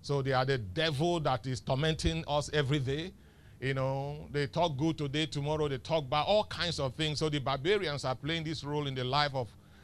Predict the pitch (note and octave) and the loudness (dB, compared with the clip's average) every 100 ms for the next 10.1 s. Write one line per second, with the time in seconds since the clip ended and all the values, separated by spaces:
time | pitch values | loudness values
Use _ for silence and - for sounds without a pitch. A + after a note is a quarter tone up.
0 | - C3+ B2+ D3 D3+ - D#3+ D3+ C#3 B2 | -2 0 2 4 2 2 2 4 2 0
1 | B2+ F3 - - - C3 B2 D3 D3 C3 | 2 2 2 0 -2 -6 -2 0 0 2
2 | C3 B2+ C3+ - G#3 G3 D3+ C#3+ C3 A2+ | 0 0 0 2 4 4 4 0 -2 -2
3 | F3 F#3 D3+ G#2+ A#2+ A2+ A2 D#3+ - - | -2 0 0 -2 -4 -2 0 0 -2 -10
4 | - - - - F#3 G3 D#3+ - D3+ C#3+ | -16 -20 -12 -2 0 0 0 4 8 10
5 | D#3 - D3 G#2+ E2 - - B2 C#3+ D#3 | 10 10 10 6 0 -4 0 2 2 4
6 | D3+ D#3+ - - A#3 G#3+ - - - - | 6 6 4 4 6 4 0 -18 -20 -6
7 | C#3 C#3+ D#3+ F#3 G3 E3 C#3 F#3 E3+ C#3 | 2 4 6 6 6 6 4 2 2 4
8 | G3+ B3+ D#3+ G#3 G#3 G#3 G3 F3 F3+ E3+ | 6 6 8 6 6 4 0 2 4 4
9 | C#3 D3+ E3 E3 F#3+ F#3+ G#3+ A3+ C3+ C3 | 4 6 6 10 12 12 12 12 12 8
10 | D#2 | 6